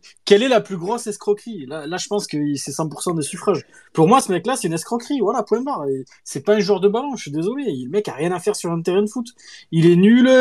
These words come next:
il, il sait pas faire une déviation, euh, il, il est jamais dans le bon tempo. Encore hier, quand il rentre à, à Reims, là, j'ai, j'ai,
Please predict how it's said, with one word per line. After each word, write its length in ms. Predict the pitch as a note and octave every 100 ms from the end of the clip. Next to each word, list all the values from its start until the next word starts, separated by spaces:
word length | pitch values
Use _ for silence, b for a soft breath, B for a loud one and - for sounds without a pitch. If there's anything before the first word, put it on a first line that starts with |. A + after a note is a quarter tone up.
| A#3
il, 460 | F3 E3+ F3+ F#3+ E3+
il 160 | E3+
sait 200 | - -
pas 120 | -
faire 140 | F3 F3
une 140 | F3
déviation, 840 | E3 D#3+ E3 - G#3+ A3 A#3 A#3 G#3+ B B -
euh, 300 | C#3 C#3+ C#3+
il, 220 | C#3+ D#3 E3+
il 100 | F3+
est 80 | F#3+
jamais 260 | G3 G3
dans 120 | F3+ F3+
le 80 |
bon 180 | D#3 F3+
tempo. 340 | - F#3 F3+ A#3
Encore 320 | F#3 F#3+ F3+
hier, 200 | G#3+ G3+
quand 260 | F3 D#3 -
il 60 |
rentre 300 | F3 G3+ F#3
à, 240 | D#3+ D3+ D3+ D3+
à 60 | D3+
Reims, 300 | E3+ F#3+ -
là, 200 | C#3 D3
j'ai, 120 | D#3
j'ai, 240 | C#3 D#3